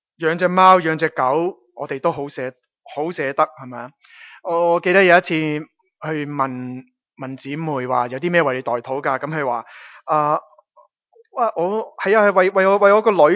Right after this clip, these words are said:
去祈禱啦。」噉樣，佢近排唔係好食嘢啊，心情又唔好噉樣。我話：「你個女？」噉樣，原來講緊佢隻狗啊，啊。唔係唔得，都可以，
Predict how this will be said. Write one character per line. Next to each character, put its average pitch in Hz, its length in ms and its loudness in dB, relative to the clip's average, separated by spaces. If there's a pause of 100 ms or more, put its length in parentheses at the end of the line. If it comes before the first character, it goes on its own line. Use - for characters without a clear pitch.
(140)
去 185 240 2
祈 151 160 -4
禱 147 180 -2
啦。」 196 300 6
噉 160 60 -4
樣， 170 320 -4 (340)
佢 202 260 0
近 165 200 0
排 170 300 2
唔 160 260 -4
係 139 180 0
好 180 60 0
食 208 140 -6
嘢 139 260 -6
啊， - 20 -2
心 190 220 -8
情 160 140 -10
又 123 100 -14
唔 117 140 -18
好 117 160 -8
噉 165 240 -2
樣。 156 300 -4 (320)
我 151 100 -16
話： 123 40 -14 (240)
「你 139 60 -20
個 131 100 -14
女？」 120 320 -6
噉 151 80 -6
樣， 135 200 -10 (200)
原 151 140 -8
來 147 80 -6
講 147 180 -6
緊 170 80 -2
佢 156 60 -4
隻 139 80 -6
狗 117 280 -8
啊， 135 160 -6 (440)
啊。 131 240 -6 (2250)
唔 - 20 -16
係 143 180 -12
唔 120 140 -14
得， 185 420 -6
都 190 180 -6
可 135 240 -14
以， 123 300 -20